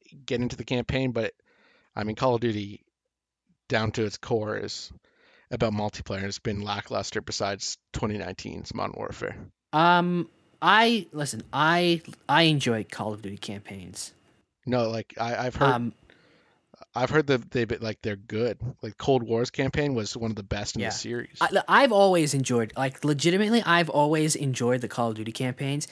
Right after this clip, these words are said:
Speaker 2: Yes, they're, they're extremely repetitive, and yes, they're very short, but Call of Duty campaigns give me the same primal entertainment that a good Michael Bay movie does.
Speaker 1: <laughs>
Speaker 2: Right?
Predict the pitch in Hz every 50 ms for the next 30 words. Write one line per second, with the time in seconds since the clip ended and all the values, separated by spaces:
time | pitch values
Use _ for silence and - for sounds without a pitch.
0 | - - 156 165 180 214 226 - - - 165 147 135 - _ _ - 139 139 131
1 | 127 117 - - - - - 151 160 165 156 139 135 135 - 151 147 147 147 147
2 | 170 180 190 - - - - - - - - - _ _ - 135 131 127 123 123
3 | 123 120 131 156 - - - 147 131 123 139 139 139 127 117 - - - 135 135
4 | 160 233 - - - - - - - - - _ _ - 135 127 127 - - _
5 | - - - 165 165 180 190 202 - 170 160 175 165 - 170 151 143 - - 151
6 | 143 143 147 147 165 165 - - - - - - - - 147 143 143 147 147 139
7 | 135 131 - - 160 156 165 170 175 170 - - - 160 151 151 160 160 165 160
8 | 160 156 151 151 143 - _ _ - 156 151 151 - - - - 147 143 147 156
9 | 175 165 - 147 135 123 120 117 117 - - 147 156 156 147 127 127 135 139 135
10 | 139 120 127 120 120 120 117 113 107 107 98 104 98 90 78 - - - - -
11 | - - _ _ _ _ _ - - - - - - - - - - - - -
12 | - - - - - 196 135 147 160 170 170